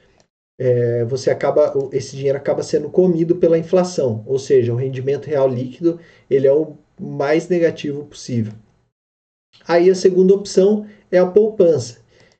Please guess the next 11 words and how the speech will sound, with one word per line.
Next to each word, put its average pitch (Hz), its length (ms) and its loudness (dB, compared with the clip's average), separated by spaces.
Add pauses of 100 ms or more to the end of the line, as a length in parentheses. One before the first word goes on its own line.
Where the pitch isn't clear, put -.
(160)
Então 180 200 4
hoje 196 360 4
a 160 60 2
poupança 175 580 0
ela 165 120 2
rende 135 420 -6
setenta 196 560 0
por 180 180 2
cento 151 380 -4
da 131 120 2
Selic, 147 760 -6